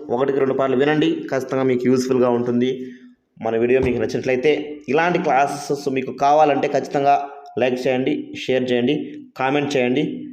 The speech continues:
ఖచ్చితంగా నేను మీకు ఇలాంటి క్లాసెస్ మరెన్నో అందిస్తాను. ఇప్పుడే మన యొక్క ఛానల్ని సబ్స్క్రైబ్ చేసుకోండి, ఇంకా ఏమైనా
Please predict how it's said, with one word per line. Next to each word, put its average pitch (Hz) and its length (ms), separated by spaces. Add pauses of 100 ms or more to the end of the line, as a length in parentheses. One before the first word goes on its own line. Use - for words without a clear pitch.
(160)
ఖచ్చితంగా 151 300
నేను 135 160
మీకు 123 200 (460)
ఇలాంటి 127 260
క్లాసెస్ 113 540 (360)
మరెన్నో 120 720
అందిస్తాను. 127 800 (240)
ఇప్పుడే 160 240
మన 147 160
యొక్క 147 200
ఛానల్ని 131 500
సబ్స్క్రైబ్ 127 380
చేసుకోండి, 143 340
ఇంకా 139 140
ఏమైనా 135 180